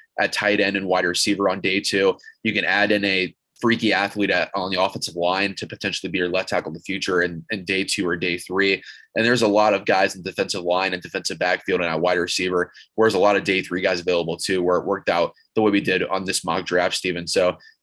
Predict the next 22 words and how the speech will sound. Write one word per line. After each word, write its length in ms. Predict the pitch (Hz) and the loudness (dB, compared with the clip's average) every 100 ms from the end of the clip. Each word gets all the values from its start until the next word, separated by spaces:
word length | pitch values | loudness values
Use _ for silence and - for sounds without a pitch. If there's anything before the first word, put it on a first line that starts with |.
| _ | _
it, 380 | 101 110 139 160 | -2 0 2 2
this 140 | 156 | 2
kind 180 | - 160 | 2 0
of 100 | 143 | 0
proves 300 | - 135 127 | 0 2 2
again 320 | 113 110 110 | 2 2 2
how 180 | 104 101 | 2 0
strong 300 | 107 - 110 | -2 0 0
this 120 | 101 | 0
draft 260 | - 98 101 | 0 0 2
class 180 | 104 98 | 0 -2
could 140 | 101 | -4
be, 160 | 90 101 | 0 2
where 220 | 92 92 | 4 2
they 160 | 92 101 | 2 0
could 140 | - | 2
all 300 | 95 98 90 - _ | 4 6 4 -4 _
benefit 480 | - 104 110 - - | -2 0 2 2 0
for 80 | 101 | 0
the 80 | 101 | -4
Colts, 340 | - 101 - | -2 -2 2
where 300 | 92 90 90 | 2 4 2